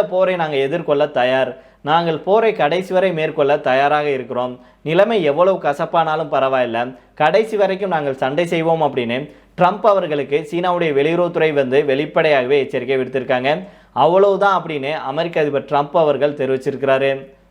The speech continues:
ஏற்கனவே அமெரிக்க நிலக்கரி மற்றும் திரவமாக்கப்பட்ட இயற்கை எரிவாயு ஏற்றுமதி மீது பதினஞ்சு சதவீத வரியை சீனா வந்து விதிச்சிருக்காங்க.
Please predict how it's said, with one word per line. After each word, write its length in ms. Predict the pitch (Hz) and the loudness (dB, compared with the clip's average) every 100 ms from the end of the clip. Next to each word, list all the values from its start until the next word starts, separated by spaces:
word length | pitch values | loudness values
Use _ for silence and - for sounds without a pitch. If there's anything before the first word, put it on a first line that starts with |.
| _ _ _ - | _ _ _ 0
ஏற்கனவே 480 | 143 190 208 208 226 175 | 4 4 6 4 6 4
அமெரிக்க 280 | 165 196 196 165 | 0 -2 -2 -2
நிலக்கரி 360 | 160 170 180 170 | -2 -2 -2 0
மற்றும் 260 | 143 151 170 | -2 -4 0
திரவமாக்கப்பட்ட 760 | 151 165 190 190 143 147 147 139 151 | 2 4 4 2 -2 -2 -2 0 0
இயற்கை 280 | 156 170 175 | -2 0 0
எரிவாயு 380 | 156 151 151 151 143 | 2 2 2 2 0
ஏற்றுமதி 340 | 143 147 135 127 | 0 -4 -2 -4
மீது 160 | 120 156 160 | -2 -2 2
பதினஞ்சு 380 | 143 175 185 170 | 0 2 -2 0
சதவீத 280 | 160 147 139 131 | 2 4 2 0
வரியை 240 | 135 151 151 | 0 -2 -2
சீனா 220 | 147 147 135 | -2 0 0
வந்து 160 | 135 131 | 0 0
விதிச்சிருக்காங்க. 560 | 127 131 120 123 127 | -2 -4 -2 0 0